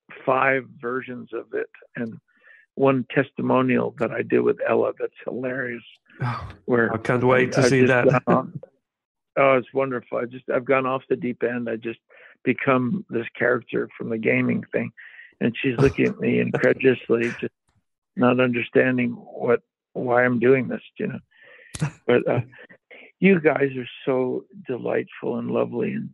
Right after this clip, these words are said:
Speaker 1: thank you for loving me, and thank you for caring about my career, and thank you for caring about my movies. And, um, you know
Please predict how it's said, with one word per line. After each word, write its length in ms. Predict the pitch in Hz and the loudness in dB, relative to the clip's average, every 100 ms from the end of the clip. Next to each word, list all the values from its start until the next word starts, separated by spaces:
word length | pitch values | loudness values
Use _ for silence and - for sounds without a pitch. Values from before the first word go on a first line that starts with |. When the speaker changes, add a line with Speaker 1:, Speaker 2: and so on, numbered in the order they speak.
| - | -6
Speaker 1:
thank 200 | 135 127 - | -4 -4 -6
you 120 | - - | -6 -6
for 260 | 135 123 - _ _ _ | -4 -4 -6 _ _ _
loving 520 | - 131 135 135 131 | -2 2 4 6 6
me, 300 | 123 127 147 - - | 6 4 2 -6 -6
and 160 | 131 - | -6 -2
thank 220 | 131 123 | -4 -2
you 120 | 131 127 | -6 -6
for 100 | - - | -8 -4
caring 400 | - 123 127 123 | 0 2 2 0
about 280 | 117 117 | -2 -4
my 140 | - 117 | -4 -6
career, 460 | - 135 127 123 123 _ - _ _ | -2 0 2 0 -6 _ -20 _ _
and 140 | 123 117 | -10 -4
thank 240 | 127 127 | -4 -4
you 60 | 123 | -6
for 140 | 131 | -8
caring 360 | - - 135 131 | -4 0 2 2
about 260 | 120 120 - | 0 -4 -6
my 140 | 123 117 | -12 -12
movies. 560 | 120 135 139 139 143 - _ _ - _ _ _ _ | -6 -4 -2 -2 -2 -8 _ _ -20 _ _ _ _
And, 440 | - 135 123 127 127 - | -4 -2 -2 -2 -6 -10
um, 380 | 156 117 117 117 _ _ _ _ | -6 -4 -6 -8 _ _ _ _
you 180 | - 139 | -2 2
know 280 | 151 156 | 6 4